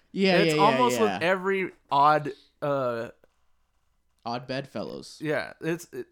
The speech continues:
Speaker 2: same thing with the New Day. Who would have
Speaker 1: Sure,
Speaker 2: thought
Speaker 1: yeah.
Speaker 2: that those three guys would have made the New Day and make it what it is now?
Speaker 1: Yeah.
Speaker 2: Um,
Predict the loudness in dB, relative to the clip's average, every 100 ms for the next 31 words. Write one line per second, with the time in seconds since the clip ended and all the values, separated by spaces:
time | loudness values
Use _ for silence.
0 | _ -10 -8 -6 -6 -6 -6 -6 -8 -8
1 | -10 -10 -6 -4 -2 -4 -2 -2 -2 -2
2 | -4 -6 -14 -16 -8 -8 -8 -10 -10 -8
3 | -6 -8 -8 -12 -14 -14 -16 _ _ _
4 | _ -14 -10 -6 -6 -8 _ _ -14 -12
5 | -12 -10 -10 -10 -12 -14 -14 -12 -10 -10
6 | -10 -10 -12 -12 -16 -14 -12 -12 -12 -16
7 | _ _ _ _ -14 -14 -10 -6 -6 -6
8 | -12 -18